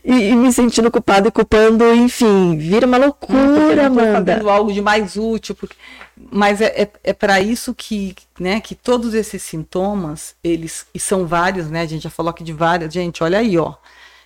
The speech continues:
Speaker 1: Já
Speaker 2: É.
Speaker 1: se identificou com algum?
Speaker 2: Responde aí, gente.
Speaker 1: <laughs>
Speaker 2: Responde aí, vai, gente, vamos ter coragem. Eu já me identifiquei, hein? É, porque isso,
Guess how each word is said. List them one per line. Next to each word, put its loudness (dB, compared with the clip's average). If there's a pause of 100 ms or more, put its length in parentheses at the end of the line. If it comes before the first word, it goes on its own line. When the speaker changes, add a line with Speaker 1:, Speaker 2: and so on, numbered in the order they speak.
(180)
Speaker 1:
Já 2
Speaker 2:
É. 4
Speaker 1:
se -2
identificou 2
com -2
algum? 2 (920)
Speaker 2:
Responde -6
aí, -2
gente. -10
Speaker 1:
<laughs> -2
Speaker 2:
Responde -14
aí, -8
vai, -12
gente, -12
vamos -12
ter -12
coragem. -6
Eu -2
já -2
me -4
identifiquei, -2 (100)
hein? -2 (560)
É, -4 (1400)
porque -2
isso, -2